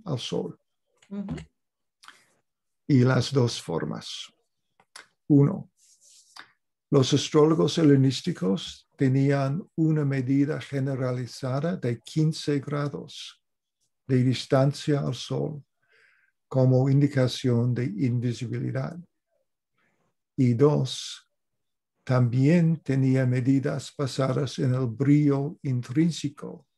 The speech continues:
Speaker 1: de cada planeta para determinar invisibilidad. Específicamente, Venus y Marte, una distancia de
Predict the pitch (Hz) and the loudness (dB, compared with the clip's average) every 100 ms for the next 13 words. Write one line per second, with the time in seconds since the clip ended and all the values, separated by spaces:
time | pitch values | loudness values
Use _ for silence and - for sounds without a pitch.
0 | _ _ _ _ _ 139 131 127 135 135 | _ _ _ _ _ -2 -2 0 0 2
1 | 131 131 - 127 120 117 - - - _ | 2 -2 -2 -2 0 -2 -6 -16 -16 _
2 | _ _ _ _ _ _ _ _ _ _ | _ _ _ _ _ _ _ _ _ _
3 | 123 120 120 131 127 127 123 123 123 123 | 0 0 0 -2 0 2 2 0 0 -2
4 | 143 127 127 120 120 120 131 78 78 - | 0 0 0 -2 -6 -6 -6 -8 -8 -14
5 | - _ _ _ _ _ _ _ _ _ | -20 _ _ _ _ _ _ _ _ _
6 | _ _ 151 - 139 - 147 147 131 131 | _ _ -2 2 0 2 2 4 4 4
7 | 123 127 127 165 196 196 - _ _ 113 | 4 2 0 0 -2 -2 -8 _ _ 2
8 | 135 131 139 - 160 123 120 127 127 - | 4 6 2 0 -2 0 0 0 -4 -6
9 | 180 202 - _ _ _ _ _ _ _ | -8 -8 -10 _ _ _ _ _ _ _
10 | 139 127 131 131 - 135 123 120 - 123 | 2 2 2 0 -2 0 2 2 0 0
11 | 123 | 0